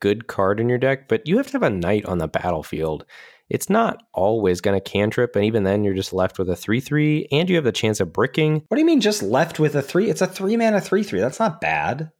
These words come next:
Speaker 1: That's not bad, but it's not outstanding. I think I'm considering Reeve Soul and Fierce Witch Stalker over it here.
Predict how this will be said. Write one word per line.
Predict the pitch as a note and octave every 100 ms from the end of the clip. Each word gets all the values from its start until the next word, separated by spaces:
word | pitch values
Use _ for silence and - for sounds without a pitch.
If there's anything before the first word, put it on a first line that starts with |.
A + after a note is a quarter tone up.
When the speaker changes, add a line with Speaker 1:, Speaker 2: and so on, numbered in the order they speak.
| -
Speaker 1:
That's | A#3 D4+
not | B3+
bad, | G2+ A#2+ A#2 D#3 C#3 _
but | F#3
it's | B3
not | C4+ C4 -
outstanding. | G#2 G3 - - - - C3+ G#2 D#2+ D2 D#2 F2 _ _ _ -
I |
think | A#2 - C4+ C#4 - - _ _ _ -
I'm | A#2+ F3+
considering | A3+ - - C3 A#2 G2
Reeve | G#2 A2 -
Soul | A#2 G#2+ -
and | - F#2+ A2
Fierce | - G#2+ G#2+ -
Witch | G2+ -
Stalker | C3+ C3 C3+ B2+ -
over | G2+ B2+ C#3+
it | E3
here. | - E3+ G#3 A3+